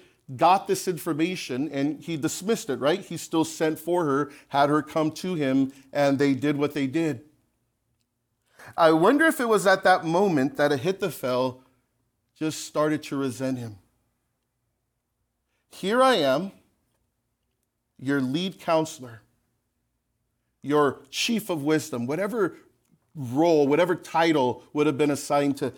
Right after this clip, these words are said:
Ahithophel. I wonder if over the course of those conversations, at some point, he said, "Stay away from my granddaughter." And David ignored him.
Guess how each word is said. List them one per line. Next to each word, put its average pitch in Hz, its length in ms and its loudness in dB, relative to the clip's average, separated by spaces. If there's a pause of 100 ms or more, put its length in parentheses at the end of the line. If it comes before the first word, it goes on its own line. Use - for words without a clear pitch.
(140)
Ahithophel. 131 720 -8 (1160)
I 160 140 6
wonder 220 480 2
if 190 180 0
over 196 380 2
the 185 120 -2
course - 440 -2
of 165 60 0
those 156 140 0
conversations, 147 1080 -2 (220)
at 135 220 2
some 165 320 -6
point, 147 460 -6 (1800)
he 147 80 -10
said, 131 260 -6
"Stay - 220 -6
away 156 160 0
from 156 180 -8
my 131 80 -8
granddaughter." 113 580 -8 (2000)
And 127 280 0
David 156 640 0 (340)
ignored 123 600 -6
him. 117 140 -20